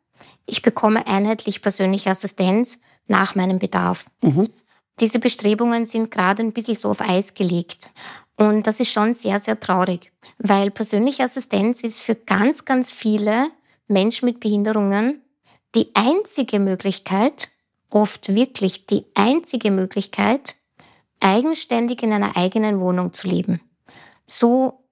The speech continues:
Speaker 1: wie Sie, wie Ihre Nachbarin, wie Ihre Familienangehörigen. Und die U-N-Behindertenrechtskonvention gibt das vor. Österreich hat die U-N-Behindertenrechtskonvention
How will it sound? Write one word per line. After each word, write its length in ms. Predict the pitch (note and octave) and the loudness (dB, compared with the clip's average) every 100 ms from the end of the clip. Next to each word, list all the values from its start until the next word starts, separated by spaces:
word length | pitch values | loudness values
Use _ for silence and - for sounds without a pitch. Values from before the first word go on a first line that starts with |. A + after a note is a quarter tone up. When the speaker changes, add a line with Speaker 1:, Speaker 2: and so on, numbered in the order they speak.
| _ | _
Speaker 1:
wie 180 | G3 G3 | -2 -2
Sie, 560 | F#3+ C4+ C4+ C4+ C4+ D4 | 0 0 2 2 -2 -2
wie 140 | G#3 | -2
Ihre 220 | G3+ G3 | 0 0
Nachbarin, 800 | G3 G#3 - - A3 G#3+ G#3+ G#3 G#3+ _ _ | 0 0 -2 -4 -2 0 -2 -4 -6 _ _
wie 120 | - G3+ | 0 2
Ihre 160 | G3 | 2
Familienangehörigen. 1400 | F#3 G3 A3+ B3 A#3 A3+ G3 G#3+ G#3+ G#3 G3 A3 A#3+ C4 _ _ _ _ _ _ _ | 2 0 0 0 -2 -2 -2 0 0 0 0 -2 -2 -4 _ _ _ _ _ _ _
Und 600 | - A#3 A#3 A#3 A#3 - - | 0 2 2 -2 -6 -10 -2
die 340 | A3 A3+ - _ _ _ | 0 0 -6 _ _ _
U-N-Behindertenrechtskonvention 1900 | A#3 - G#3 C4+ B3 B3+ C#4+ - G3+ G3+ - - G3+ G3 G3 - F#3 G3+ C4 D#4 _ _ _ _ - | 0 2 2 2 0 0 -2 -2 -2 -2 -4 -4 0 0 0 -2 0 2 0 -2 _ _ _ _ -2
gibt 280 | B3+ - - | -2 0 0
das 200 | A3+ - | 0 -2
vor. 420 | - G3 F#3 F3 _ _ _ | 0 2 0 -2 _ _ _
Österreich 560 | G#3 A3+ A3+ C4 A#3+ B3 - | 0 0 2 0 0 -2 -4
hat 180 | G#3+ G#3 | -4 -2
die 80 | A#3 | 0
U-N-Behindertenrechtskonvention 1500 | G3+ G#3 A3 A3 A3+ A3+ G3+ G3 - G3+ G3 F#3+ - F#3 F3 | 2 0 0 0 -2 -2 -2 -2 -2 -2 0 0 -2 -2 -2